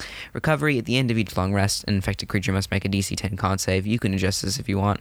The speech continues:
On a fail, to gain a level of exhaustion. On a success, the exhaustion is decreased. If a successful save reduces an infected creature's level of exhaustion below one,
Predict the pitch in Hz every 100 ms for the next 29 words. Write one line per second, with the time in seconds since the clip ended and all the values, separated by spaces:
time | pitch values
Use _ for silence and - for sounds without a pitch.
0 | - - - - - 143 143 - 104 98
1 | 92 90 92 95 101 110 110 - 107 104
2 | - 92 95 - - 101 107 - - -
3 | 101 95 - - 98 98 98 95 - -
4 | 113 104 - - - - - 113 - -
5 | 113 113 98 101 98 98 104 98 - 92
6 | 98 98 - - - 92 98 95 95 95
7 | 92 98 101 92 95 98 101 98 98 101
8 | 101